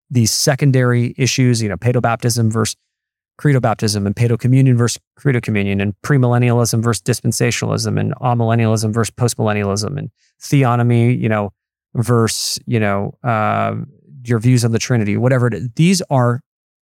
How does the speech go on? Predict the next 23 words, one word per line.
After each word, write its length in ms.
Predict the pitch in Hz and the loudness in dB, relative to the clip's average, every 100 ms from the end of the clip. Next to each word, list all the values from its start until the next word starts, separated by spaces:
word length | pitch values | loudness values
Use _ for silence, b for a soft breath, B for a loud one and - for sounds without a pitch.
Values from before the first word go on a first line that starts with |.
| - | -10
very 340 | 127 123 117 | -2 2 2
important 540 | 139 - 131 117 139 - _ | 0 0 -2 -2 -4 -10 _
categories, 560 | - 202 190 110 - - _ _ _ _ _ _ - | -4 -2 0 -2 -4 -10 _ _ _ _ _ _ -2
and 360 | 143 135 131 - _ | 2 4 2 -2 _
they're 540 | 156 127 131 120 120 - | -6 0 2 2 -2 -4
upstream 720 | 151 - - - 165 139 139 | -4 -2 -4 0 4 4 4
in 80 | 143 | 4
a 60 | 123 | 2
sense 320 | - 127 - | 2 0 0
that 160 | 127 123 | -2 -2
they, 220 | 117 123 | 0 0
they 200 | 123 120 | -2 -2
can 160 | 120 | 0
really 180 | 120 117 | 0 0
divide, 560 | 113 110 107 107 107 104 _ _ _ 139 | 0 0 0 0 -2 -8 _ _ _ -4
uh, 320 | 104 101 110 | -2 -2 -2
they 100 | 120 | -2
can 140 | 120 | 0
divide 420 | 117 113 113 113 | 0 0 -2 -4
people 240 | - 117 113 | -2 0 0
into 140 | 101 | 0
different 320 | 101 101 - | -2 -4 -6
churches. 580 | - 117 104 - - - | -2 0 0 -2 -6 -8